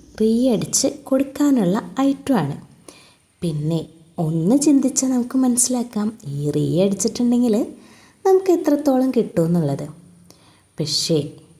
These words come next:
മറ്റുള്ളവരുടെ, പുറത്തുള്ളവരുടെ ചിന്താഗതി എന്താണെന്നറിയോ? ഈ തയ്ക്കാനിരിക്കുന്ന ഒരു തയ്യൽ കൊണ്ട് കൊട്ടാരം പണിയാൻ പോവാണെന്നാണ്. കുറച്ചധികം എന്തെങ്കിലും തുണികൾ നമ്മുടെ കയ്യിൽ കണ്ടിട്ടുണ്ടെങ്കിൽ എല്ലാവരും വിചാരിക്കും,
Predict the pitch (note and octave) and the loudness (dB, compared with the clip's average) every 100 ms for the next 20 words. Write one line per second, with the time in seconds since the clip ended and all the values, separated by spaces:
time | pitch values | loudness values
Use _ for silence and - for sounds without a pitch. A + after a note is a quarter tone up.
0 | _ _ _ _ _ _ G3+ G3 - A3+ | _ _ _ _ _ _ -4 -4 -4 -2
1 | B3+ C#4 C#4+ D4 C#4+ - - - E3+ D#3 | 2 4 4 2 0 -4 -14 -6 -4 -4
2 | - A#3+ A#3+ A3+ A3+ A#3 B3+ G3+ E3 D#3 | -4 -2 0 0 -2 -2 -2 0 0 0
3 | E3+ G3 F#3 F3+ F3 E3+ D#3+ D#3+ - - | 0 0 0 0 0 -2 -2 -6 -12 -20
4 | - - _ _ D4+ D4+ D4+ D4 D4+ F4 | -20 -20 _ _ 0 0 2 2 2 0
5 | F4+ F4 C#4+ B3+ B3+ B3+ B3+ - G#3 F3+ | 2 2 2 0 0 0 -2 -2 -2 0
6 | F#3+ G3+ G3 F#3+ E4+ - - _ - _ | 2 2 2 2 -2 -4 -18 _ -20 _
7 | _ - D#4 D4+ F4+ F4+ F4 B3 F#3 F3+ | _ -2 0 4 4 6 4 4 2 0
8 | G3+ D#3+ D3+ D3+ E3 D3+ C3+ - - _ | 0 0 0 0 -2 -4 -6 -12 -20 _
9 | _ _ _ _ _ - C#4+ D4 F#4 E4+ | _ _ _ _ _ -4 -2 0 2 2
10 | E4+ D4+ C4+ C4 C4+ B3 A3 G#3 G#3+ G3 | 4 4 4 2 2 0 2 2 0 0
11 | F#3 F#3 F#3 F#3 F3 E3 - F#3 F3+ F#3+ | 0 0 0 -2 -2 -4 -6 -4 -4 -4
12 | - G3 A3 A#3+ C#4+ C#4 A#3+ A3 - | -6 -6 -6 -4 -4 -4 -4 -8 -12